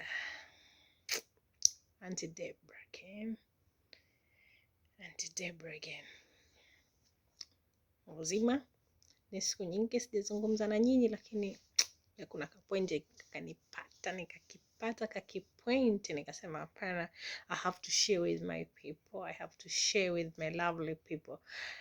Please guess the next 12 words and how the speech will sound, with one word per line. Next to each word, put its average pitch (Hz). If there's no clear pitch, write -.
I 175
have 185
got 175
something 196
in 160
my 151
head 165
and 156
I 147
was 165
like, 156
"Okay, 214